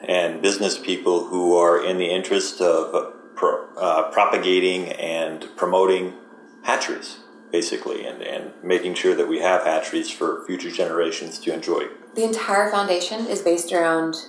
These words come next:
Speaker 1: Supporting hatcheries, yes.
Speaker 2: Okay, so when was it founded?
Speaker 1: Three years ago.
Speaker 2: By?
Speaker 1: By myself.
Speaker 2: You started it?
Speaker 1: Yes.
Speaker 2: Okay, so what's the story? Why did you decide it's time, something needs to be done?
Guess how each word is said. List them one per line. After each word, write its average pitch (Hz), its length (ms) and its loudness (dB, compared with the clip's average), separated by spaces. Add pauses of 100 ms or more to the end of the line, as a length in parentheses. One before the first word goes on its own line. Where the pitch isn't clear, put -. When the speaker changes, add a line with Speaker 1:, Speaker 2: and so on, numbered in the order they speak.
(380)
Speaker 1:
Supporting 92 540 2
hatcheries, 87 680 -2
yes. - 380 -10
Speaker 2:
Okay, 202 380 -2
so 190 200 2
when 202 160 2
was 214 160 0
it - 100 -2
founded? 214 520 -2 (260)
Speaker 1:
Three 123 180 6
years 98 200 4
ago. - 240 -6 (220)
Speaker 2:
By? 175 720 2 (440)
Speaker 1:
By 90 520 2
myself. 95 600 2 (540)
Speaker 2:
You 262 240 6
started 180 420 6
it? 143 180 2
Speaker 1:
Yes. - 160 4
Speaker 2:
Okay, 311 120 6
so 277 180 4
what's 269 200 4
the 262 80 -2
story? 202 340 4
Why 196 160 6
did 214 160 0
you 208 80 0
decide 175 640 4
it's - 340 0
time, 147 240 0
something 175 380 -2
needs 160 240 -4
to - 60 -10
be 151 100 -4
done? - 280 -6